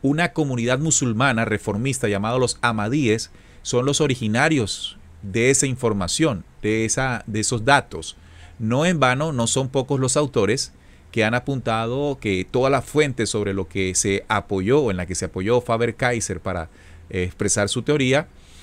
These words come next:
eh, eran fuentes ahmadíes y como tales fuentes conta-, contaminadamente, dice,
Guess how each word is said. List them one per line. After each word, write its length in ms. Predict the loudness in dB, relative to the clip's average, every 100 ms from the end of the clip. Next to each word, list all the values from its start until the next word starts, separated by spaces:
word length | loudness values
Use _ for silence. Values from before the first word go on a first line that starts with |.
| -20 -10 -2
eh, 460 | 0 0 -2 -4 -6 -8 -10 -14 -16 -18 -20 -6 0
eran 360 | 2 2 -2 -10 -20 -2
fuentes 540 | 0 0 -2 -2 -4 -6 -2
ahmadíes 1120 | 0 0 -2 0 -2 -4 -6 -8 -12 -20 -20 -20 -20 -16 -4
y 120 | -2
como 260 | 0 -2 0
tales 400 | 0 0 -4 -2
fuentes 480 | 0 0 0 -2
conta-, 680 | -4 -4 -4 -4 -2 -2 -2 -10 -20 -20 -20 -20 -20 -2
contaminadamente, 1500 | 0 0 -2 -4 -4 -2 -2 0 2 2 0 -2 -2 -2 -2
dice, 420 | -2 -2 -4 -6